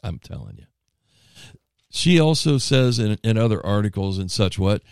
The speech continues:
that she wants fifty percent of the Disney characters to be queer or minority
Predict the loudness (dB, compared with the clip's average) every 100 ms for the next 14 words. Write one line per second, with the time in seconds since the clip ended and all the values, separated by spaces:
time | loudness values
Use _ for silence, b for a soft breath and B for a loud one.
0 | b b 0 2 4 4 4 4 2 0
1 | 0 -2 -4 -10 _ _ _ _ 0 0
2 | 2 0 2 0 0 2 2 2 0 -4
3 | -12 _ _ _ _ 4 4 4 4 4
4 | 2 0 2 2 2 2 2 2 0 0
5 | -2 0 2 4 4 0 -2 -2 0 2
6 | 2 2 4 4 4 2 -2